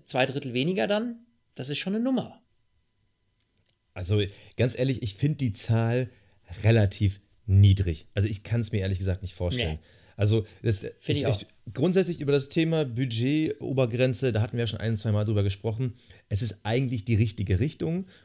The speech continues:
Speaker 2: wobei man eben auch sagen müsste, braucht man's eigentlich, wenn man mehr Fairness walten lassen würde? Wir hatten ja vor zwei Folgen darüber gesprochen,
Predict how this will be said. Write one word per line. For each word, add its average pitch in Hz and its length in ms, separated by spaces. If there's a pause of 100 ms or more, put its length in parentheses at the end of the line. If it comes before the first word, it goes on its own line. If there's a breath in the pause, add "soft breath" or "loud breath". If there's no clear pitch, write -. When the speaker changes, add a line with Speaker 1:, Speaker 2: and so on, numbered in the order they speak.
Speaker 2:
wobei 110 200
man 113 180
eben 107 160
auch 104 100
sagen 110 240
müsste, 110 360 (460 loud breath)
braucht 101 340
man's 120 240
eigentlich, 110 360
wenn 107 100
man 104 140
mehr 92 160
Fairness 113 380
walten 110 240
lassen 104 540
würde? 113 380
Wir 104 120
hatten 107 200
ja 101 240
vor 101 300
zwei 98 280
Folgen 104 320
darüber 95 220
gesprochen, 101 580